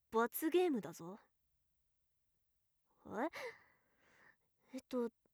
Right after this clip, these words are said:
じゃあ、私も一回でもミスったら罰ゲーム受けてやる。それでいいだろ。ま、間違いようがないけどね。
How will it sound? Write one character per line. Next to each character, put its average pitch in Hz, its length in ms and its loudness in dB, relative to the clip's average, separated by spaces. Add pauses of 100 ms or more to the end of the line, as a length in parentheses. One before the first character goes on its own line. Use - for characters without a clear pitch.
(380)
じ 233 100 0
ゃ 208 80 -2
あ、 196 80 -12 (680)
私 359 400 0
も 392 180 4
一 - 120 -6 (500)
回 466 220 6
で 392 100 6
も 196 140 0
ミ 208 140 0
ス 269 140 -4
っ - 20 -4
た - 180 -2
ら 180 80 -2 (260)
罰 247 260 0
ゲ 285 140 2
ー 254 40 4
ム 202 100 0
受 190 140 -8
け 233 60 0
て 180 100 -10
や 170 100 -10
る。 165 160 -20 (840)
そ - 180 -12
れ 202 100 -4
で 233 180 4
い 262 60 2
い - 20 -2
だ 240 100 6
ろ。 180 260 -4 (920)
ま、 311 320 -2 (640)
間 320 160 2
違 339 40 0 (360)
い - 20 8
よ 403 100 6
う - 20 2
が 415 120 4
な 415 160 6
い 427 80 2
け 320 100 -2
ど 254 140 -6
ね。 269 80 -8